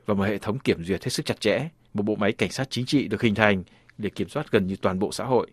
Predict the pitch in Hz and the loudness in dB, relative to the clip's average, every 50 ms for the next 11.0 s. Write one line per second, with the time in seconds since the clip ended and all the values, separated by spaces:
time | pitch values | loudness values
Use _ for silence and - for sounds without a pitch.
0 | _ _ _ _ 104 104 104 98 - - - - - - - - - 113 101 - | _ _ _ _ -2 -2 -2 0 -2 -2 -4 -4 -6 -10 -10 -2 -2 -2 0 0
1 | - 80 - 87 92 104 117 107 87 85 87 85 78 80 - _ _ _ _ - | -4 -4 -2 -2 0 0 2 0 0 0 0 -2 -2 -4 -12 _ _ _ _ -2
2 | 131 143 156 160 117 95 - - 110 101 90 - - 120 117 113 98 90 95 98 | 0 6 6 6 6 4 0 -2 -2 -2 0 0 -2 2 4 4 2 2 0 0
3 | - 110 104 101 98 98 101 98 90 117 143 165 - - _ _ _ - - 110 | 2 2 4 4 4 2 0 -2 0 0 -2 -2 -2 -12 _ _ _ -4 -4 0
4 | 104 117 110 107 104 - 123 131 131 127 120 113 107 95 73 80 101 117 - 104 | 2 4 2 2 4 4 4 4 4 2 4 4 2 2 2 -2 -6 -4 -4 -6
5 | 80 82 92 110 110 113 98 92 95 98 - 117 113 - - 127 120 107 104 - | -6 -4 -6 -4 -4 -2 -2 -2 -2 2 2 2 2 4 4 4 4 4 0 -6
6 | _ _ _ _ _ _ _ _ _ - 110 110 110 120 113 107 - 113 104 104 | _ _ _ _ _ _ _ _ _ 2 2 4 4 4 2 4 0 0 2 2
7 | 104 - - 104 104 101 101 - 123 127 - 135 127 110 95 87 87 82 - 98 | 0 -2 0 -2 -2 0 0 -2 -4 0 2 2 2 2 0 -4 -4 -6 -4 -2
8 | 101 104 123 156 - _ _ _ _ _ _ - - 107 92 90 - 92 87 87 | -2 0 0 0 -2 _ _ _ _ _ _ -2 -2 -2 -2 0 -2 -2 -2 0
9 | 107 135 180 185 - - 120 120 156 156 117 104 117 123 - 113 104 107 104 95 | 2 2 0 0 2 0 0 2 2 2 4 4 4 4 4 2 4 4 2 2
10 | 92 82 - _ _ _ 101 92 85 - 95 87 80 80 87 76 73 90 117 | 2 0 -6 _ _ _ -4 -4 -2 -2 -4 -6 -4 -6 -10 -6 0 0 0